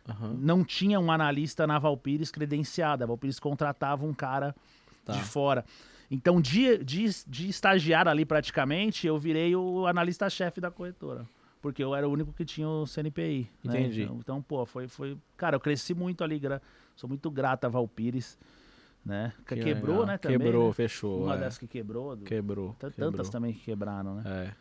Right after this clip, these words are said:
Speaker 2: Cara, de lá
Speaker 1: É.
Speaker 2: pra cá e as coisas foram acontecendo, graças a Deus, né? E, e,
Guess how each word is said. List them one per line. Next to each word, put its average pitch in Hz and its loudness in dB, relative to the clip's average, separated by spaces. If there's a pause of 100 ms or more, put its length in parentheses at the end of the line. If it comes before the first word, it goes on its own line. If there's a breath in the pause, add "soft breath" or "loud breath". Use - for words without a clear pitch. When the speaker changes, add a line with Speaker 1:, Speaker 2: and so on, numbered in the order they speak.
(140)
Speaker 2:
Cara, 262 8
de 180 8
lá 190 8
Speaker 1:
É. 202 6
Speaker 2:
pra 196 4
cá 202 2
e - 4
as 208 0
coisas 214 -2
foram 208 0
acontecendo, 190 -2
graças 160 0
a 151 4
Deus, 165 -4 (580 soft breath)
né? 147 2
E, 110 -2 (580 soft breath)
e, 151 -4